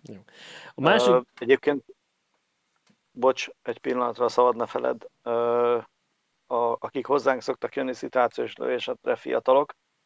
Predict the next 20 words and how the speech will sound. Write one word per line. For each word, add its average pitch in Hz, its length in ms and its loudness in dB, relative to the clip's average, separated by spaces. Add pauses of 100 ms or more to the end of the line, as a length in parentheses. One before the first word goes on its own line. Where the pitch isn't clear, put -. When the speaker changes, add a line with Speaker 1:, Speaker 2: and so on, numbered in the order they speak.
(400)
Speaker 2:
ők, 113 420 -2
ö, 117 480 4 (100)
ők 117 280 -6 (180)
kb. 113 240 0
hetente 110 420 -2
teszik 110 340 -12
fel 113 120 -4
ezt 110 180 -4
a 107 40 -8
kérdést, 104 500 -8
hogy 104 140 -6 (360)
mi 113 140 -10
kell, 104 300 -2
tehát 110 300 -2
így, 107 280 -8
így 104 260 -14
folyamatosan. 107 760 -4 (380)
Én 127 160 2
vagyok 113 260 6
a, 107 480 8